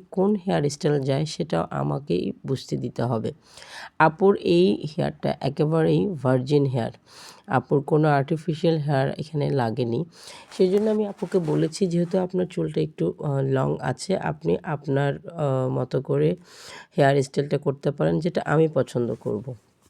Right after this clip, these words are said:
তখন আপু আমার কথা রাজি হয়ে গেল এবং আপুর মেহেদি আর্টটাও খুবই সুন্দর হয়েছে। যাই হোক, আমরা আপুর মেকআপ শুরু করে দিয়েছি এবং আমরা মেকআপের মাঝখানে অনেক দুষ্টামিও করেছি। বললাম যে, "চলেন আমরা before after ভিডিও বানাই।"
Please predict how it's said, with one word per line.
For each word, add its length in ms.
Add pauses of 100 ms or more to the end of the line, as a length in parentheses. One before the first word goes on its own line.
(440)
তখন 300
আপু 240
আমার 220
কথা 280
রাজি 340
হয়ে 260
গেল 260 (580)
এবং 340
আপুর 600
মেহেদি 460
আর্টটাও 420 (100)
খুবই 260
সুন্দর 380
হয়েছে। 420 (200)
যাই 180
হোক, 200
আমরা 300
আপুর 220
মেকআপ 340
শুরু 300
করে 260
দিয়েছি 480 (560)
এবং 240
আমরা 400
মেকআপের 400
মাঝখানে 520
অনেক 220
দুষ্টামিও 480
করেছি। 520 (140)
বললাম 440
যে, 120
"চলেন 360
আমরা 200
before 380
after 220
ভিডিও 360
বানাই।" 320